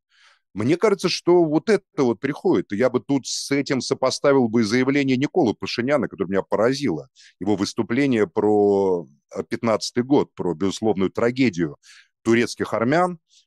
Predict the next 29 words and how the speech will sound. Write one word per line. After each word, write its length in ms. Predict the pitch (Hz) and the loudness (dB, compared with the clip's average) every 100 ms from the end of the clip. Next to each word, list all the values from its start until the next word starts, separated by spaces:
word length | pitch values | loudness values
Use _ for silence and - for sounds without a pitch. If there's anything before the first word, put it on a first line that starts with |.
| _ - - | _ -20 -6
которые 360 | - 110 104 | -2 2 0
стали 440 | - - 120 110 98 | 0 0 0 2 0
заложниками, 840 | 87 117 123 110 104 - 95 95 | -2 0 0 0 -4 -4 -4 -2
э, 800 | 92 85 - - 95 95 90 87 | -4 -6 -10 -4 0 2 0 -2
держав, 500 | 95 117 107 120 82 | -2 -2 0 0 0
воюющих 520 | 101 104 104 - 101 | -2 -2 -4 -6 -10
в 100 | - | -4
Первой 260 | 123 101 98 | -2 0 0
мировой 400 | 98 95 95 92 | 0 0 0 0
войне. 540 | 98 113 143 185 190 _ _ _ _ _ _ - | 0 0 0 -2 -2 _ _ _ _ _ _ -2
Э, 340 | 110 110 107 - - | 2 2 2 -2 -6
и 120 | 120 | -4
когда 340 | - 127 131 | -4 -2 0
это 260 | 139 131 123 | 0 0 0
озвучивали 680 | 120 104 120 147 123 120 127 | 0 -2 -2 -2 -2 0 0
не 180 | 165 | 2
армяне, 520 | 208 180 131 104 85 85 | 2 2 2 0 -2 -4
они, 220 | 101 143 | -2 -2
на 160 | 113 | 0
них 200 | 113 131 | -2 -2
сыпались 440 | - - 120 110 - | -4 -4 0 -2 -2
просто 440 | 107 104 - 101 | -6 -6 -4 -4
горы 560 | 90 92 104 120 110 98 | -4 -4 2 4 4 0
проклятий. 720 | - 110 - 117 113 85 - | -2 -6 -2 0 0 0 -8
Когда 220 | - 82 92 | -12 -4 -2
это 180 | 92 | -2
озвучивает 440 | 92 95 98 101 85 | -4 -2 -2 -4 -6
премьер-министр 600 | 101 101 104 - 104 101 | -6 -2 -4 -4 -6 -4
Армении, 760 | 113 104 127 170 170 117 80 | -4 -2 -2 0 0 -4 -6